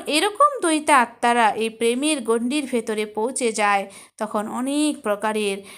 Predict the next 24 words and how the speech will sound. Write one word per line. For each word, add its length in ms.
পরিশ্রম 480
থেকে 300
মুক্ত 440
হয়ে 240
যায়। 300
কেননা 360
এখানে 500
জ্ঞান 360
সাগরের 640
স্নেহের 640
তরঙ্গ, 500
শক্তির 580
তরঙ্গ 640
সদাকালের 720
জন্য 520
রিফ্রেশ 500
করে 260
দেয়। 260
এই 180
মনোরঞ্জনের 840
বিশেষ 500
স্থান, 560
মিলনের 560
স্থান 580